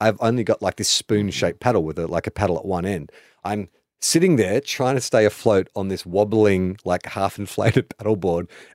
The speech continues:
and then, like, paddle each side to get all the way round the river bend to where the pub is so I can make my glorious return. It was,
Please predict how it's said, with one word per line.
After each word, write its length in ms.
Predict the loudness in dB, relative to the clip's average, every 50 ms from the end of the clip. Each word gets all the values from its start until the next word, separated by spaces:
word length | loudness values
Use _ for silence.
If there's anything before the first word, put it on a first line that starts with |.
| -4 -2
and 160 | 0 2 2
then, 220 | 2 0 0 -4 _ _ _ _ _ _ _ -2
like, 260 | 0 0 0 0 -4
paddle 360 | -6 0 0 2 2 2 0 2
each 260 | 0 0 0 0 -2 -2
side 400 | 0 2 2 0 0 -4 -6 -10
to 80 | -6
get 220 | -2 0 -2 0 _ 2
all 260 | 4 4 6 4 4
the 80 | 4 4
way 500 | 4 4 2 2 0 -2 -6 -6 -8 -10 _ _ _ _ _ -2
round 340 | 2 2 4 4 4 4
the 60 | 2 2
river 240 | 2 2 2 0
bend 440 | 0 0 -6 -6 -6 -10 -12 -12 -14 _ _ _ _ _ -6
to 120 | -2 0
where 180 | 4 4 4 4
the 100 | 2 0
pub 320 | -4 -2 0 0 0 0
is 220 | -2 -6 -4 -4 0
so 80 | 0
I 60 | 0
can 160 | 2 2 0 0
make 160 | 0 -2 -2
my 100 | -6 -8
glorious 460 | -6 -4 -2 0 0 0 -2 -4 -6
return. 500 | -10 -8 -4 -2 -2 -2 -2 -4 -6 -10 -16 _ _ _ _ -20 -20 _ _ _ _ _ _ -18 -8 0
It 240 | 2 4 4 4 2
was, 600 | 2 4 4 4 4 2 -2 -2 -4 -4 -6 -8